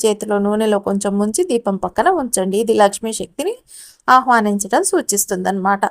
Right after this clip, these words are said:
ఇక ఈ దీపం పక్కన యాలకుల్ని ఉంచారే అనుకోండి, ఈ సుగంధం వల్ల ఇంట్లో ఉన్న నెగిటివ్ శక్తులు అనేవి తొలగిపోతాయి. మీరు ఇక మీకు వచ్చిన లక్ష్మీదేవి మంత్రాన్ని పదకొండు సార్లు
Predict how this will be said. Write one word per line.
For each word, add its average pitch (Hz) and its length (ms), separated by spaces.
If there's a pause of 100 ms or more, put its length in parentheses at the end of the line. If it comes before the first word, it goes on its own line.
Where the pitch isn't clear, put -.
(500)
ఇక 320 140
ఈ 302 60
దీపం 254 340
పక్కన 311 340
యాలకుల్ని 240 600
ఉంచారే 214 460
అనుకోండి, 214 420
ఈ 330 40
సుగంధం 233 500
వల్ల 208 200
ఇంట్లో 247 320
ఉన్న 208 160
నెగిటివ్ 302 400
శక్తులు 196 380
అనేవి 202 220
తొలగిపోతాయి. 196 760 (500)
మీరు 359 160
ఇక 320 160
మీకు 277 320
వచ్చిన 233 380
లక్ష్మీదేవి 233 580
మంత్రాన్ని 202 480
పదకొండు 190 520
సార్లు 202 460